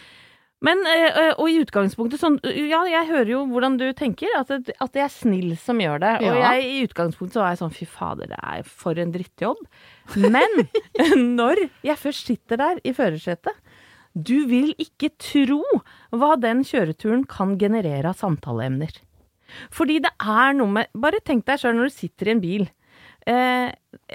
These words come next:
Speaker 1: jeg vet ikke hvordan Haugen og du fungerer, og, og ungen bak, men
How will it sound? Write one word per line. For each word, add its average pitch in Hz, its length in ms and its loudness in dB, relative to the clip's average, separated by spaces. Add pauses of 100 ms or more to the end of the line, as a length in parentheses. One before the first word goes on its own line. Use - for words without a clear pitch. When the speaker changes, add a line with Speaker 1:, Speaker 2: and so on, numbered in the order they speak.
(240)
Speaker 1:
jeg 247 280 0
vet 240 160 0
ikke 247 140 -6
hvordan 247 400 2
Haugen 202 480 0
og 220 300 -4
du 190 280 -2
fungerer, 220 800 -2
og, 240 380 0
og 220 240 -2
ungen 262 420 0
bak, 247 360 0 (380)
men 285 220 0